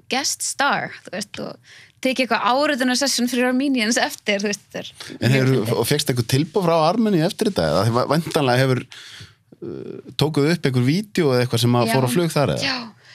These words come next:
Speaker 1: já, já, það, þau vildu ég kæmi og, og, og syng-, kæmi þangað, vildu fljúga mér þangað og svo er þetta búið að vera svo mikið, búið að vera svolítið svona óstöðugt ástand þarna,
Speaker 2: Mhm.
Speaker 1: að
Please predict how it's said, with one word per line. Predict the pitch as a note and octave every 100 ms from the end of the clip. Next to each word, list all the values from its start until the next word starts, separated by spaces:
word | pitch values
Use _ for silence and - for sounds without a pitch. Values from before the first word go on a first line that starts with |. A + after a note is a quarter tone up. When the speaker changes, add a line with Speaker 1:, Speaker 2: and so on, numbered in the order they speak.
| - -
Speaker 1:
já, |
já, | A3+ F3 - -
það, | A3+ A3 G#3 - _ _ _ _ _ _ _ -
þau | A3+
vildu | A3 A3
ég | G#3+
kæmi | G3+ F#3+ G3+
og, | G3 F#3+ - -
og, | F3+ - _ -
og | E3+
syng-, | - G3+ G3 - - - - -
kæmi | - A3 G#3
þangað, | G3+ G3 G3+ G3
vildu | G3+ G3
fljúga | G3+ G3
mér | F#3+
þangað | F#3 F#3+ F#3+ F#3 F#3
og | F3 F3 - - _ _ -
svo | -
er | G3+
þetta | G3+
búið | G3 F#3+
að |
vera | G3 G3
svo | G3 -
mikið, | G3+ - - - _ _ _ _ _ _ _ _ _ _ _ _
búið | G#3
að | G3
vera | G#3+
svolítið | G#3+ G#3 F#3+
svona | G3+ G3 G3 - B3+ B3+ - - -
óstöðugt | - A#3+ C4 A#3+
ástand | B3+ C#4+ - C4
þarna, | C4 B3 - _ _
Speaker 2:
Mhm. | - G2 - _ _ _ _ _ _ - -
Speaker 1:
að | G3+ G#3+ G#3